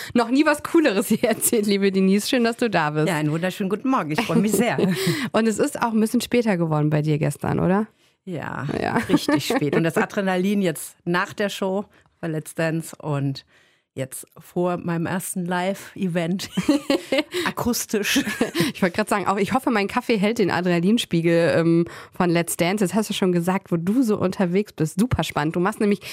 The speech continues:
Speaker 1: nicht irgendwo Frisuren, nicht nur in Wuppertal oder, äh, hier in der Region, sondern tatsächlich auch für Let's Dance, wenn man so will, eine der, ja, letzten großen erfolgreichen Live-Sendungen im Fernsehen, wenn man guckt, was so alles abgeschafft wird jetzt, äh, in nächster Zeit.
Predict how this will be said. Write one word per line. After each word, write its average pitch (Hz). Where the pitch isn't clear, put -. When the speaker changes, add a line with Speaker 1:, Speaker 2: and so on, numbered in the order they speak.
Speaker 1:
nicht 196
irgendwo 202
Frisuren, 175
nicht 202
nur 185
in 165
Wuppertal 202
oder, 170
äh, 165
hier 175
in 160
der 156
Region, 160
sondern 202
tatsächlich -
auch 170
für 160
Let's 180
Dance, 175
wenn 175
man 185
so 151
will, 156
eine 170
der, 165
ja, 170
letzten 190
großen 190
erfolgreichen 175
Live-Sendungen 180
im 175
Fernsehen, 208
wenn 139
man 147
guckt, -
was -
so -
alles 151
abgeschafft -
wird 247
jetzt, 233
äh, 226
in 214
nächster 220
Zeit. 226